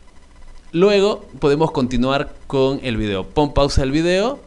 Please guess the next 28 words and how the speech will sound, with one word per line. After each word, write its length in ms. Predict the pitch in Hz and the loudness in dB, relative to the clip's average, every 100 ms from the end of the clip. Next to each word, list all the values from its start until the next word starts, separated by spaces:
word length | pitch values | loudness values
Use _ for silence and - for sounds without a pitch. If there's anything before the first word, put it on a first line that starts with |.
| - - - | -20 -20 -2
toma 220 | 135 123 | 2 4
un 60 | 117 | 6
descanso 640 | 139 - 190 190 247 - | 6 6 2 0 -2 -2
y 80 | - | -6
continuamos 640 | 123 113 117 110 98 95 92 | -2 -2 0 -2 -2 -6 6
después. 480 | - - - - - - - - - - - - - | 6 6 2 -6 -8 -8 -8 -10 -12 -16 -18 -20 -12
Si 180 | - 131 | -4 2
ya 120 | 143 | 4
estás 280 | - 175 175 | 4 8 8
listo, 460 | 226 208 240 285 277 | 8 4 2 0 0
ahora 240 | 127 131 | -2 2
vamos 340 | 135 151 151 | 2 0 -2
a 200 | 160 185 | -2 -4
continuar 440 | 190 127 123 131 - | -4 -6 -2 -4 -2
con 140 | 135 | -4
la 60 | 120 | -4
multiplicación, 840 | 156 170 196 214 226 226 226 254 - - - - - | -4 -4 -4 -2 0 0 -2 -4 -12 -20 -20 -12 -2
pero 260 | 196 233 | 2 2
hasta 320 | 196 143 - | 2 2 2
dos 540 | 120 151 170 - - - - | 2 2 0 -4 -12 -14 -6
por 180 | 123 | -4
tres. 420 | 117 80 - - - - - - - - - - - - - - - - - - - - - - - | -4 -8 -8 -8 -10 -16 -16 -20 -20 -20 -20 -20 -20 -20 -20 -20 -20 -20 -20 -20 -20 -20 -20 -20 -12
Dice 340 | 175 226 - | 0 2 4
la 140 | 190 151 | 4 4
pregunta, 720 | 147 143 123 107 107 87 - - - - - - | 2 4 2 -2 -4 -6 -8 -14 -20 -20 -20 -18
dos 460 | 135 147 175 156 - | -2 2 2 2 -4
por 260 | - 104 | -6 -4
diez, 640 | 120 208 247 302 - - | 0 2 2 2 0 -2